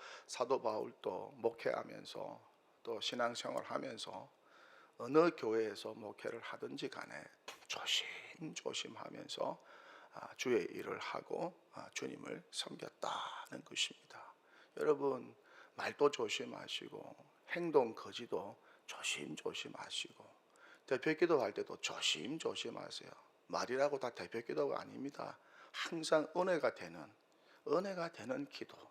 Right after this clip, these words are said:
예, 은혜가 되는 기도. 봉사할 때도 조심조심, 싸우지 마시고,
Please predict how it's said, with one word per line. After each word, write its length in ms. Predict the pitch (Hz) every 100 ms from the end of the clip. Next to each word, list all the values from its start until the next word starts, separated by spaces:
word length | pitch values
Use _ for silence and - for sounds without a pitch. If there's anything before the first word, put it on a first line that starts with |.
| - -
예, 760 | - - - - - _ _ -
은혜가 340 | 170 156 -
되는 340 | - - 90
기도. 260 | - - - - _ _ _ - - - - - - - - _ _ _ _ _ _
봉사할 560 | - 139 151 156 139 120
때도 360 | 113 107 104 - -
조심조심, 1080 | - - - - - 156 196 - - - - -
싸우지 480 | - - 160 156 147
마시고, 520 | 135 - - - -